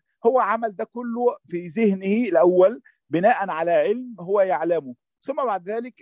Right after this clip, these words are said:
كتب ع-، ك-، بدأ يرسم وبدأ يكتب الإيه، إحنا محتاجين كل حاجة قد إيه بالظبط، فبدأ يقدر، آه، آه، هو، آه، هو هي-، هيعمل إيه،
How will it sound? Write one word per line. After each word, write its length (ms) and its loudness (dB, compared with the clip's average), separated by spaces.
كتب 440 -2
ع-، 240 -6
ك-، 100 -8
بدأ 320 0
يرسم 500 0
وبدأ 300 2
يكتب 440 -2
الإيه، 280 2
إحنا 200 -4
محتاجين 420 -8
كل 200 0
حاجة 260 2
قد 160 2
إيه 100 4
بالظبط، 420 0
فبدأ 280 4
يقدر، 720 0
آه، 240 -6
آه، 120 -6
هو، 500 2
آه، 380 -4
هو 300 -2
هي-، 260 -6
هيعمل 420 0
إيه، 220 -2